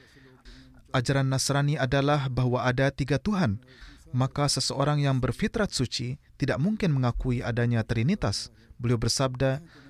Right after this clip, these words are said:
"Aku diutus untuk memperbaiki kerusakan-kerusakan dalam ajaran trinitas. Oleh karena itu, aku diutus untuk melakukan perbaikan terhadap berbagai penyimpangan yang telah timbul dalam agama Kristiani." Oleh karena itu, pemandangan yang menyedihkan ini,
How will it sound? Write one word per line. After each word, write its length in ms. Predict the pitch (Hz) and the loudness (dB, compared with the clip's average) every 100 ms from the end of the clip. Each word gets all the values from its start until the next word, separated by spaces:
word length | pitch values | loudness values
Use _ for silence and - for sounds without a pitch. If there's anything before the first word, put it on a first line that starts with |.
| - | -8
"Aku 400 | - 135 - 143 | -4 -2 0 -2
diutus 400 | 131 190 - 196 | 0 -2 -2 -2
untuk 240 | 151 - 139 | -2 -2 -2
memperbaiki 560 | 131 139 120 131 - | 0 0 0 0 -2
kerusakan-kerusakan 1040 | 139 139 135 135 143 131 135 - 214 - 143 | -4 -2 0 0 -2 -2 -2 -2 -2 0 2
dalam 240 | 135 127 | 2 0
ajaran 400 | 131 127 123 117 | -2 0 2 0
trinitas. 580 | 113 120 214 139 110 - - - - - - | 0 0 0 0 -2 -4 -12 -20 -20 -20 -8
Oleh 160 | 131 120 | -2 0
karena 320 | - 123 120 | 0 0 0
itu, 400 | 123 - 147 143 - - | -2 -4 -4 -6 -10 -12
aku 320 | - - 147 135 | -8 -2 -2 -2
diutus 400 | 208 - 196 170 | -4 -2 -2 -2
untuk 240 | 147 147 | -4 -2
melakukan 480 | 139 151 135 147 135 | -2 -2 -2 -2 0
perbaikan 600 | 139 120 196 - 170 127 | -2 0 -2 -2 -2 -2
terhadap 360 | 127 117 117 127 | -2 -2 -2 -2
berbagai 420 | 120 117 120 123 | -2 0 -2 -2
penyimpangan 600 | - 127 120 - 220 202 | -2 0 0 -2 -2 0
yang 120 | 135 | 0
telah 240 | 127 127 117 | -2 -2 -2
timbul 320 | 131 123 131 | -2 -2 0
dalam 240 | 120 117 110 | 0 0 -2
agama 400 | 123 143 196 151 | -4 -2 -2 -2
Kristiani." 560 | - 120 - 147 202 104 - - - - - - - | -4 -4 -2 0 0 -2 -10 -20 -20 -20 -20 -10 -2
Oleh 160 | 123 | 0
karena 240 | 139 127 123 | 0 0 -2
itu, 400 | 135 - 143 147 - - - | -4 -4 -4 -4 -10 -20 -8
pemandangan 480 | 139 131 131 139 143 | 0 2 2 2 2
yang 160 | 143 | 2
menyedihkan 560 | 135 131 139 214 - 196 | 2 2 0 -2 -2 -2
ini, 320 | 117 107 120 | -2 -2 -4